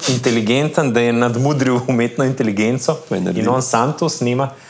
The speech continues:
Speaker 1: in je dal kot deepfake. Deep-, deepfake je, um, tisto, ke, eh, na obrazu nekoga z-,
Speaker 2: Ja.
Speaker 1: tako umetno nar-,
Speaker 2: Na videu.
Speaker 1: Na videu.
Speaker 2: Na videu,
Speaker 1: Na
Speaker 2: ja.
Speaker 1: videu. Z u-, pomočjo umetne inteligence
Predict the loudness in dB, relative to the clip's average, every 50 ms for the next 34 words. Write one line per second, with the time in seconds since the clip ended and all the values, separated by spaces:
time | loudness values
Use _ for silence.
0 | -20 -20 -20 -12 -6 -4 -2 0 2 2 2 2 2 0 -2 -2 -2 -4 -4 -6
1 | -6 -6 -8 -4 -2 0 0 0 -4 -8 -16 -14 -10 -6 -6 -6 -6 -6 -6 -4
2 | -4 -4 -2 -2 -2 -2 -2 -2 -2 0 0 0 0 0 0 0 0 -2 -4 -6
3 | -8 -12 -16 -14 -8 -8 -8 -6 -4 -2 -2 0 0 0 -2 -2 -4 -4 -4 -6
4 | -6 -4 -4 -4 -4 -2 0 0 0 0 0 -2 -4 -6 -6 -4 -4 -4 -2 0
5 | 0 0 0 0 -2 -4 -8 -14 -16 -18 -18 -18 -14 -6 -2 -2 -2 -2 -2 -6
6 | -14 -14 -6 -4 -4 -4 -2 -2 0 0 0 2 0 0 0 -2 -2 -4 -4 -2
7 | -2 -2 -2 -4 -4 -6 -8 -10 -10 -12 -12 -16 -8 -2 0 0 2 2 2 2
8 | 0 0 0 -4 -6 -12 -20 -20 -20 -20 -18 -8 -2 0 0 2 2 0 0 0
9 | 0 0 0 0 0 0 -2 -2 -2 -2 -2 0 0 0 0 0 0 0 -2 -4
10 | -4 -4 -2 -2 -2 -2 -2 -4 -4 -4 -2 -2 -2 -2 0 0 0 2 0 0
11 | 0 -2 -2 -2 -2 -2 -2 0 0 0 0 0 -2 0 0